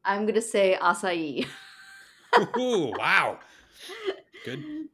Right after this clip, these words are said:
Speaker 2: good pronunciation.
Speaker 1: I mean, ac-,
Speaker 2: <laughs>
Speaker 1: acai bowls don't really exist in Northern California, but Southern California, they're all the rage over the last few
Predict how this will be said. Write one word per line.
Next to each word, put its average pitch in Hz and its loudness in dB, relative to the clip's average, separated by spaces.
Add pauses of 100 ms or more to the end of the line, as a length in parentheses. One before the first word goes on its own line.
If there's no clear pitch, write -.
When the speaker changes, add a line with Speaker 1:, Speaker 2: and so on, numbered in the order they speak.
Speaker 2:
good 175 -2
pronunciation. 147 0
Speaker 1:
I 240 6
mean, 240 6
ac-, 240 6
Speaker 2:
<laughs> - -14
Speaker 1:
acai 262 4
bowls 220 4
don't 202 6
really 185 2
exist 175 -4
in 180 0
Northern 175 -2
California, 143 -2
but 180 2 (100)
Southern 247 2
California, 147 -2 (560)
they're 180 2
all 190 10
the 165 -2
rage - -10
over - -12
the - -14
last - -10
few - -12